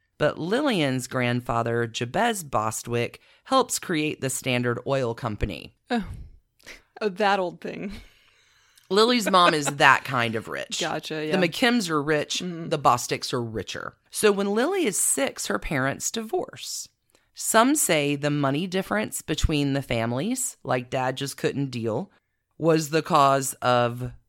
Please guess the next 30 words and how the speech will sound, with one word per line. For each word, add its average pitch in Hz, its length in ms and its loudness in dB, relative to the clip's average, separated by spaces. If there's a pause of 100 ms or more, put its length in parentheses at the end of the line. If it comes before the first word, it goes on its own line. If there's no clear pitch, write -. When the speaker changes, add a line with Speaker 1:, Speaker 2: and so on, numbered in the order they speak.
(420)
Speaker 1:
the 247 120 2
divorce. 233 540 -2
But - 200 -2
you 240 120 -2
might 262 320 0
also 359 340 0
want 170 200 0
to 156 40 0
know 151 220 0
that 147 180 -4
mom 233 440 2
remarries 196 720 -4
pretty 160 260 0
much 147 240 -2
immediately 160 880 0 (320)
to 202 140 0
a 180 60 0
dude 135 420 -4
named 123 440 0 (120)
Ogden 110 520 -2
Phipps, - 580 0 (420)
the 156 140 0
son 139 300 0
of 135 200 -2
Henry 135 400 -2
Carnegie 160 680 0
Phipps. - 580 -2
Yes, 120 360 0
that 170 300 -4
Carnegie. 131 760 -6